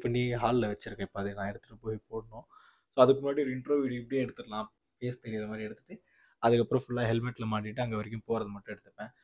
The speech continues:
அங்க போனதுக்கு அப்புறமா மினி vlog வந்து தனியா ஒரு குட்டி சீன் மட்டும் குட்டி குட்டி குட்டியா பிட் பிட்டா எடுத்து அதை மினி vlog-ஆ எடுத்து போட்டுருவேன்.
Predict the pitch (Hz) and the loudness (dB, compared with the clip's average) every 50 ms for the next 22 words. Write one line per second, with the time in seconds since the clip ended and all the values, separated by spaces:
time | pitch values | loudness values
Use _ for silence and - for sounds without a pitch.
0 | _ _ _ - 113 120 147 160 139 151 147 147 147 139 135 135 131 135 147 156 | _ _ _ -8 0 2 2 2 2 0 -2 -2 -2 -2 -2 -4 -4 -4 -4 -4
1 | 143 120 120 127 147 151 156 147 135 127 120 117 113 113 135 175 190 160 127 113 | -2 -2 -2 -2 -2 -4 -4 -4 -4 -2 -2 -4 -6 -4 -6 -4 -4 -4 -4 -6
2 | 110 107 - 110 110 113 117 117 113 110 110 107 107 107 107 107 - - _ _ | -8 -10 -10 -8 -6 -4 -2 0 0 0 0 -2 -4 -4 -6 -8 -10 -16 _ _
3 | _ - - 104 101 101 - - - - _ _ _ _ _ _ - - - 107 | _ -20 -20 -16 -14 -14 -14 -16 -20 -20 _ _ _ _ _ _ -20 -18 -10 -6
4 | 113 107 101 107 104 110 107 107 104 - - - - 107 104 104 - - - - | -6 -2 0 2 4 4 2 0 -4 -12 -20 -12 -10 -10 -10 -8 -10 -14 -16 -16
5 | _ _ _ _ - 170 165 147 135 135 123 123 117 113 120 120 110 101 - 110 | _ _ _ _ 8 8 8 8 6 4 4 4 2 2 0 -4 -4 -6 -10 -12
6 | 110 110 104 - 107 104 104 - | -10 -10 -10 -8 -8 -8 -10 -10